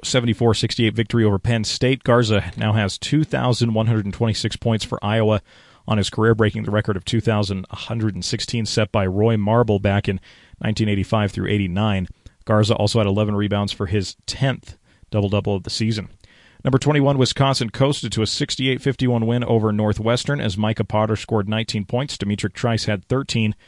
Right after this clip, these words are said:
Jonathan Davis and Brad Davidson had twelve points apiece, helping the Badgers bounce back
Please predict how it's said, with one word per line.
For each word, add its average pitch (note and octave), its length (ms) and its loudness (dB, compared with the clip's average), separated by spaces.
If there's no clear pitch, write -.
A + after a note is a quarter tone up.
Jonathan A2+ 320 0
Davis A2 300 0
and G2+ 100 -2
Brad G#2+ 320 0
Davidson G#2+ 1080 -2
had G2 240 -2
twelve B2+ 340 0
points G#2 220 -2
apiece, - 280 -4
helping G#2 200 -2
the F#2+ 60 -4
Badgers G2+ 320 -2
bounce G2+ 200 -4
back G#2 280 -2